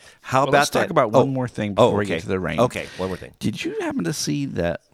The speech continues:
Speaker 2: that, that the heat index yesterday in Fort Smith?
Speaker 1: I did not.
Speaker 2: One hundred and twenty.
Speaker 1: No way.
Speaker 2: It made the news. And so, so I checked them
Speaker 1: One twenty?
Speaker 2: today, and it
Speaker 1: Oh
Speaker 2: was
Speaker 1: my gosh.
Speaker 2: one seventeen today.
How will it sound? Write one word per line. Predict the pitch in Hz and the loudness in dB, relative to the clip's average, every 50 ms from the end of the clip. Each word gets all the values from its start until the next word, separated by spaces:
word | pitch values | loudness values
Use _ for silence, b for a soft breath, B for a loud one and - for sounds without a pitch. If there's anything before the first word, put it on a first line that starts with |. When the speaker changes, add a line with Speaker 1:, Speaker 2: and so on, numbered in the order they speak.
| _ _ | _ _
Speaker 2:
that, | 95 98 - - - | -2 -2 -2 -2 -2
that | 92 95 - - _ | -2 -2 -2 -2 _
the | - | -8
heat | 101 101 - 202 226 220 | -8 -6 -4 -4 -2 -2
index | 139 95 90 82 85 80 78 - - - - | -2 -4 -2 -2 -4 -4 -4 -6 -10 -6 -4
yesterday | 92 82 - - - 85 82 80 80 76 78 - - _ _ _ | -4 -4 -4 -6 -6 -4 -4 -4 -4 -4 -6 -6 -10 _ _ _
in | 95 98 101 | -6 -6 -6
Fort | - - - - - - | -6 -6 -6 -6 -6 -6
Smith? | - - 92 71 - - - - _ _ _ _ _ _ _ _ _ _ _ _ _ _ _ | -6 -4 -4 -6 -8 -12 -20 -20 _ _ _ _ _ _ _ _ _ _ _ _ _ _ _
Speaker 1:
I | 113 110 | -2 0
did | 90 107 117 120 | 2 0 -2 0
not. | 131 123 117 127 113 73 - _ - - - - _ _ _ _ _ _ _ _ _ _ _ _ _ | 0 -2 0 -2 -2 -6 -8 _ -12 -12 -12 -14 _ _ _ _ _ _ _ _ _ _ _ _ _
Speaker 2:
One | - 104 98 95 | -4 -4 -4 -2
hundred | 98 117 123 135 139 127 | -4 -4 -4 -4 -4 -6
and | 120 110 101 _ | -6 -8 -8 _
twenty. | - - - 98 101 107 - _ - - - - - b b b b b b - _ | -14 -8 -6 -6 -6 -6 -10 _ -16 -14 -14 -16 -18 b b b b b b -20 _
Speaker 1:
No | 92 95 - 113 123 117 113 107 98 90 87 90 98 101 | -14 -10 -8 -6 -6 -6 -6 -6 -8 -8 -10 -12 -14 -10
way. | 117 139 - - 156 143 131 120 113 110 104 101 95 82 - _ _ _ | -6 -6 -4 -4 -4 -4 -6 -6 -8 -8 -10 -12 -16 -20 -20 _ _ _
Speaker 2:
It | 101 - 117 | -8 -6 -4
made | 131 123 117 95 - - _ _ b b b b b b b b _ | -4 -4 -4 -6 -8 -12 _ _ b b b b b b b b _
the | - 98 | -6 -4
news. | 98 101 92 78 57 - - - - - _ b b b b b b b b b b b b b b b b b _ | -2 -2 -4 -4 -6 -10 -12 -16 -16 -18 _ b b b b b b b b b b b b b b b b b _
And | 95 98 95 - 156 | -2 -2 0 2 2
so, | 165 151 127 127 107 | 2 4 2 2 0
so | - - 120 | 0 0 2
I | 110 113 | 2 2
checked | 117 135 160 | 2 4 2
them | |
Speaker 1:
One | 202 240 | 2 2
twenty? | 269 285 - - 330 | 2 0 0 0 0
Speaker 2:
today, | 320 110 - 123 135 139 123 110 | -2 -2 -2 -2 0 0 -2 -2
and | 98 90 | -2 -2
it | 85 107 | 0 2
Speaker 1:
Oh | 117 - | 2 0
Speaker 2:
was | 110 - | 0 -4
Speaker 1:
my | 120 107 | -2 -2
gosh. | 110 107 | -2 -2
Speaker 2:
one | 104 - | -2 0
seventeen | - 113 92 87 78 - - 127 120 113 95 | 0 0 0 -2 -6 -6 -6 -4 -4 -4 -4
today. | - - 92 85 85 82 64 | -6 -6 -4 -4 -2 -2 -4